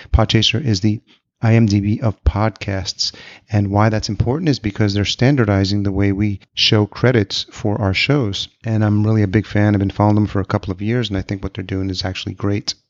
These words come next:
This week, we have the pleasure of speaking to Dawn Davis, as I mentioned, and she is the host of Desert Lady Diaries. This was a great conversation. Dawn and I met at Podcast Movement last year,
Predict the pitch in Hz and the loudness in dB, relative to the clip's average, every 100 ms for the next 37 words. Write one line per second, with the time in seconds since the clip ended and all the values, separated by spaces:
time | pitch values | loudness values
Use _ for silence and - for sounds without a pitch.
0 | _ _ _ _ _ - 127 143 123 120 | _ _ _ _ _ 0 2 2 2 2
1 | 101 98 104 120 139 - _ _ _ _ | 2 -2 -2 -2 -4 -6 _ _ _ _
2 | _ 104 - 107 98 98 - 92 - 104 | _ -10 -6 -6 -6 -6 -4 -4 0 2
3 | 101 95 101 120 180 - 92 92 101 123 | 2 2 2 2 0 0 -2 0 0 0
4 | 175 175 113 98 - 104 120 98 98 95 | 0 0 -2 -2 0 0 0 -2 -2 0
5 | 104 - 101 - 104 98 98 - 104 101 | 0 -2 -6 0 0 0 -4 -2 0 0
6 | 98 98 104 98 95 92 - _ _ _ | 0 0 2 2 0 -4 -8 _ _ _
7 | - 117 127 107 107 107 113 98 95 95 | -2 0 2 2 0 2 2 2 0 -2
8 | 101 98 104 107 104 101 98 98 117 - | 0 2 4 4 4 4 4 4 0 -2
9 | 101 95 98 - 104 95 113 101 95 - | -2 0 -2 0 0 0 -2 0 0 -2
10 | - 104 101 95 | -2 0 2 0